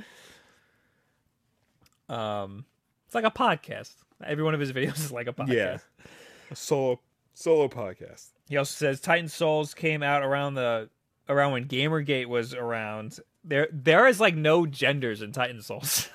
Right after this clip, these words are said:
Speaker 1: <laughs> I don't even remember the gender of the character you play as. Uh,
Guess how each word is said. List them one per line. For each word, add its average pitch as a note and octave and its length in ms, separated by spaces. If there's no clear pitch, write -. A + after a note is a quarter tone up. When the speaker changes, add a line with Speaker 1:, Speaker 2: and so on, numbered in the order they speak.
Speaker 1:
<laughs> - 160
I D3+ 100
don't F#3 180
even F#3 160
remember D3 600
the C3+ 120
gender B2+ 360
of A2+ 80
the A2+ 100
character A#2+ 440
you G#2+ 80
play G#2+ 240
as. - 100
Uh, A#2+ 600